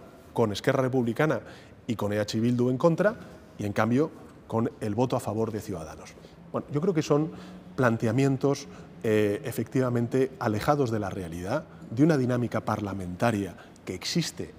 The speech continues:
en todas las asambleas, en todos los parlamentos regionales, autonómicos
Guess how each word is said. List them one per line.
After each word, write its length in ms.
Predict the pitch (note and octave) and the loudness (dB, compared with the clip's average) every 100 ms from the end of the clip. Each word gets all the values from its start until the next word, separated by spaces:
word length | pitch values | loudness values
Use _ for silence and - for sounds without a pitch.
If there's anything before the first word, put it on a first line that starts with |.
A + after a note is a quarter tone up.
| - | -6
en 180 | A2 G#2+ | -4 -4
todas 400 | - F3 D#3 A2+ | 0 2 2 0
las 280 | G#2+ G2+ B2+ | -4 -6 -8
asambleas, 680 | - G#2 G#2 A#2 C3+ - | -8 -6 -2 0 0 -4
en 140 | A#2 G#2+ | -6 -2
todos 260 | D#3 D#3+ | 2 2
los 140 | C#3 - | 0 -2
parlamentos 640 | A2+ A2 G#2+ G#2+ A2+ G#2 - - - | -4 -4 -4 -4 -6 -8 -12 -16 -8
regionales, 600 | A2 A2 G#2+ G#2+ A2+ G2+ | -6 -4 -4 -2 -2 -4
autonómicos 640 | G2+ G2+ A2+ A2 G2+ F#2 | -8 -6 -4 -4 -6 -10